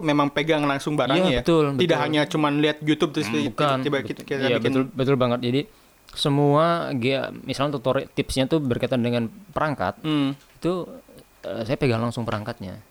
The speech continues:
Speaker 1: Oke.
Speaker 2: Jadi benar-benar pure, ya, berdasarkan apa yang kita kerjain gitu.
Speaker 1: Hmm, hmm, hmm, hmm.
Speaker 2: Bukan comot sana, comot
Speaker 1: Hmm.
Speaker 2: sini, am-, lihat di YouTube, bikin screenshotnya. No, no, no.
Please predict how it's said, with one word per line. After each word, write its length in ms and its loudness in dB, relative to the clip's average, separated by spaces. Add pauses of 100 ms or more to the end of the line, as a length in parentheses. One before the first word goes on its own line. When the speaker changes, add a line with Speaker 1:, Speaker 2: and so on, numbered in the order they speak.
(140)
Speaker 1:
Oke. 500 -8 (400)
Speaker 2:
Jadi 240 -6
benar-benar 720 -2
pure, 480 2
ya, 240 0
berdasarkan 560 -4
apa 220 -4
yang 260 -8 (460)
kita 180 -8
kerjain 540 -4
gitu. 80 -6
Speaker 1:
Hmm, 240 -2
hmm, 240 -4
hmm, 240 -8
hmm. 100 -10
Speaker 2:
Bukan 320 -2
comot 300 -4
sana, 320 0
comot 240 -6
Speaker 1:
Hmm. 100 0
Speaker 2:
sini, 220 0
am-, 260 -2 (240)
lihat 240 -2
di 80 -4
YouTube, 300 -2 (100)
bikin 240 -4
screenshotnya. 560 -2
No, 160 -6
no, 160 -8
no. 160 -12